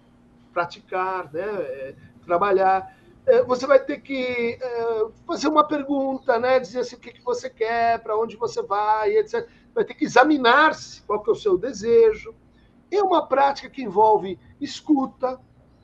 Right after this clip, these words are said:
O cara tá lá, ele escuta você falando, você fala, você se escuta. É uma prática que, você pode dizer assim, tem que ver em alguma medida, genericamente, com a busca de uma excelência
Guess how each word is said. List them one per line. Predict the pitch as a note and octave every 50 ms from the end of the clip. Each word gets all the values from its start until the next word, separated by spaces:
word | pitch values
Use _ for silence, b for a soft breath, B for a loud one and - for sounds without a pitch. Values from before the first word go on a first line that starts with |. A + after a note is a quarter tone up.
| _ _ _ _ _
O |
cara | - - - - -
tá | B3 D4+
lá, | C4+ B3+ C4 C4+ C4 A3 D#3
ele | C#3+ D3 D3+
escuta | - - - - - - F3
você | E3 F3 F#3+ - F#3+
falando, | - - D#4 C4+ B3+ B3+ C4 C4 C4 B3+ B3+ A#3+ G3
você | D#3+ D#3 - G#3+ G#3
fala, | G#3 - C4+ C4 C4 B3+ B3+ B3+ B3 B3+ B3 A3+ F#3+
você | E3 - - -
se | - A#3
escuta. | A3+ - _ C4+ C4 C4 C4+ C4+ C4 C4 - C#4 C4+ C4 - b b b b b b -
É | A#4+
uma | A4 F4+ D4+ C4
prática | - - A3 A#3 C#4 D4 D4 - D#4+ - E4 D4+
que, | - - E4 F4 F#4+ F4+ F4+ b b b b
você | - F4+
pode | - - F4 E4+ C#4+
dizer | D#4+ D#4+ C#4+ D4 D#4+
assim, | D4+ - - D#4+ D#4 D4
tem | - - E4 E4+
que | - - G4+ D4
ver | G#3 G#3+ C#4 E4 E4+ D#4+
em | C#4 A3+
alguma | A3 A3 F#3 F3+ A3 A#3 A#3 A3+ A3+ A3+ A3+
medida, | A#3 B3 B3 F3+ E3+ A3+ C4 E4 E4+ D#4+ A3
genericamente, | E3+ F#3+ A3+ G#3+ G#3 G3 G3+ G3+ G3 A3 G#3+ A#3 A#3 A#3+ C4 D#4 D#4+ -
com | - F4+ G4 G#4 G#4 - b b b b b b
a | G4+ - -
busca | D4 D#4+ D4+ - - F4 D4
de | A#3+ D#4+
uma | D4+ D#4 E4
excelência | E4 - - D#4+ D4 A#3 A3+ B3 C4 C#4 B3+ - - - - -